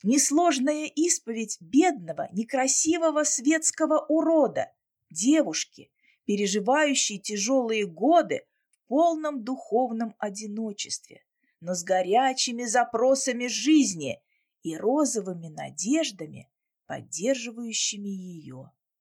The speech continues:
И этой девушке снится сон, полный прелести счастья. Этот сон – как по мановению волшебного жезла, превращает ее в красавицу,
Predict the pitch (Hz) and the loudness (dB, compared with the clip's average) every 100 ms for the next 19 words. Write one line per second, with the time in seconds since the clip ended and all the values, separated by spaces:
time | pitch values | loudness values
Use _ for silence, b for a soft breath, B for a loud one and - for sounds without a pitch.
0 | _ 240 - - 277 269 196 175 165 202 | _ -4 -2 4 4 4 0 -2 -4 0
1 | 302 330 170 - - - - - 202 294 | 0 0 -4 -8 -10 -12 -12 -8 -8 -8
2 | - - 262 247 - - 170 160 160 _ | -8 -8 -6 -6 -6 -8 -10 -12 -16 _
3 | _ _ 190 196 175 147 - 165 202 311 | _ _ -2 -2 -2 -6 -6 -8 -2 0
4 | 302 277 - - 233 - - 175 165 156 | 0 -2 -6 -8 -8 -6 -4 -4 -4 -4
5 | - - - - _ _ _ _ _ _ | -8 -8 -14 -20 _ _ _ _ _ _
6 | _ - 196 196 190 - - 254 269 175 | _ -6 -2 0 -2 -4 0 2 2 0
7 | - _ _ _ - 208 - 180 175 175 | -10 _ _ _ -6 -6 -4 -6 -4 -2
8 | 165 180 302 349 330 302 285 277 - 277 | -2 2 0 0 -8 -4 -2 -2 -4 -4
9 | 233 247 247 214 175 220 214 180 127 - | -4 -4 -4 -4 -2 0 2 0 -6 -10
10 | - _ _ - 170 175 180 - 220 190 | -10 _ _ -10 -2 0 0 0 2 2
11 | 180 180 175 202 202 - 202 180 - 226 | 0 -8 -10 -8 -8 -10 -6 -4 -4 -2
12 | 262 151 - - | -2 -4 -10 -16